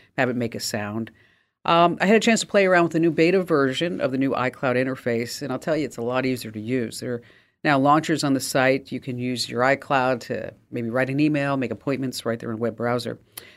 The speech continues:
also has a new data recovery tool. Now, the overhaul is really good for people who only have an iPhone, because now you can actually use your web browser to do things on your phone,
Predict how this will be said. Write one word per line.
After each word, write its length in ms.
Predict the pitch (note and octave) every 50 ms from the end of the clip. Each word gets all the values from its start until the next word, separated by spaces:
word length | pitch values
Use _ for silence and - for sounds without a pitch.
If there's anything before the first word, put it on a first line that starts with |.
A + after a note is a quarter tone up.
| _ _ -
also 200 | E3+ E3 - E3
has 120 | E3 C#3+
a 60 | C#3+
new 140 | C#3 D3 D3+
data 280 | C#3 C#3 C3 B2+ C3+ C#3
recovery 540 | C#3 C3+ C3 - - C#3+ C3+ C3+ C3 B2+ A#2+
tool. 400 | - - C#3 B2+ B2+ B2 B2 - _ _ _ _ _ _ _ -
Now, 160 | F3+ F3 F3
the 120 | F3 -
overhaul 640 | F3 A3 C#4 C#4+ C#4 A#3 F3 F#3 F3 D#3+ D#3 D#3 - -
is 260 | D#3+ C#3 C3 A#2 D3
really 440 | C#3+ C#3+ D#3 E3+ E3+ E3 E3 D#3 D3+
good 480 | C3+ - C#3+ C3+ C3 C3 B2+ B2+ - - _ _
for 120 | _ - C#3+
people 320 | - D#3 D3+ - C#3+ C#3
who 180 | C#3 D3 B2+ -
only 260 | - D3+ D#3+ E3+ E3+ D#3+
have 160 | D3+ D3 B2+
an 120 | B2+ A2+ -
iPhone, 480 | - B2+ C3+ C#3 - - A#2+ F#2 D#2+ A#2
because 220 | B2+ C3+ D3 C#3+
now 140 | D#3+ F#3 A3+
you 120 | C4 C4+
can 140 | C4 E3 D#3
actually 260 | D3+ D3 - - C#3+
use 180 | C3+ C#3 B2+ -
your 100 | G#2+ A2
web 280 | C3 F3 A3 A#3+ G#3+
browser 460 | D3+ C3+ A#2 A2+ A#2 A#2+ A#2 - C3 B2
to 160 | - - C3
do 320 | - _ D3+ D3 D3+ D#3+
things 340 | D#3 - D3+ C#3+ C#3 B2+ -
on 160 | A#2+ A#2 A#2
your 80 | A2 -
phone, 420 | - - E3+ E3 D3+ C3+ B2+ C3